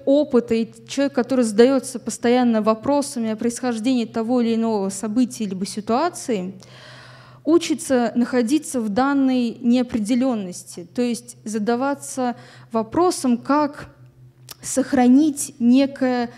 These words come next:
спокойное состояние ума и настроить себя на более позитивное отношение к своему какой-то действию либо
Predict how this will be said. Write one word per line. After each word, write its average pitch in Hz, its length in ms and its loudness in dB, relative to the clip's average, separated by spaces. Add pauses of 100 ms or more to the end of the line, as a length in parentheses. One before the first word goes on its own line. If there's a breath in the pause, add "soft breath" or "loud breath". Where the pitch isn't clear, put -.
(140 loud breath)
спокойное 254 680 2
состояние 226 760 0
ума 233 640 0 (580 loud breath)
и 269 560 2
настроить 254 680 0
себя 262 680 -2 (480 loud breath)
на 254 500 0
более 247 1000 0 (320)
позитивное 240 1000 0
отношение 233 1000 -2
к 277 540 -4
своему 233 880 -2
какой-то 208 460 -6
действию 226 640 -6
либо 220 480 -4